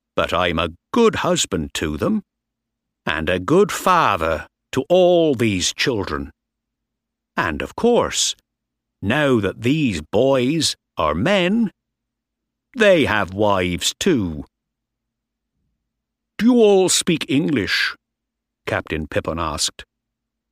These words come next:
"Yes, sir. English and Tahitian too. We have our pigs and goats and coconut trees, and we think about God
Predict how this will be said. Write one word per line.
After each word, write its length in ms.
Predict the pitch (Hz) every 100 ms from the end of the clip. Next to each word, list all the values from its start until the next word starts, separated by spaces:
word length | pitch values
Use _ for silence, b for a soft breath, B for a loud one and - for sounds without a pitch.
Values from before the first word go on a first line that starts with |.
| _ _
"Yes, 280 | 98 85 -
sir. 300 | - 240 208 _ _ _ _ _ _ _ _ -
English 600 | 95 135 233 254 - - _ _ _ _ -
and 260 | 90 85
Tahitian 760 | - 92 85 151 220 226 107 69
too. 380 | - 233 226 78 - _ _ _ _ _ _ _ _ _ -
We 120 | 101
have 220 | 110 113
our 200 | 104 104 -
pigs 560 | - 196 226 180 - - _ _ _ -
and 200 | 80 -
goats 580 | 151 208 - - - - _ _ _ _
and 240 | 80 73 -
coconut 520 | 156 156 147 160 -
trees, 640 | - 180 208 220 208 - _ _ _ _ _ _ _
and 300 | - 143 139
we 120 | 123 135
think 440 | - 202 220 -
about 360 | 175 160 175 - -
God 400 | 151 170 170